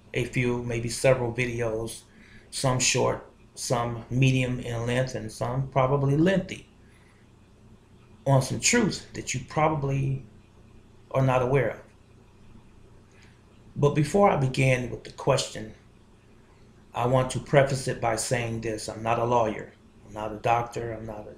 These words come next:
judge. I'm not a politician. I'm not any state, local,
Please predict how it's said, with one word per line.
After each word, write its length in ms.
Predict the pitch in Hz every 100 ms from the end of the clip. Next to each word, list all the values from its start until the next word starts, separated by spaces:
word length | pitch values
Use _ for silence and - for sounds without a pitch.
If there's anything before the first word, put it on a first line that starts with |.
| -
judge. 400 | - 127 127 127
I'm 100 | 113
not 140 | 113 110
a 20 |
politician. 720 | - 113 110 - 131 - 123
I'm 140 | 113
not 200 | 117 117 -
any 420 | 131 131 127 131 - - - -
state, 600 | - - 135 135 135 - - - -
local, 640 | 120 131 135 127 127 127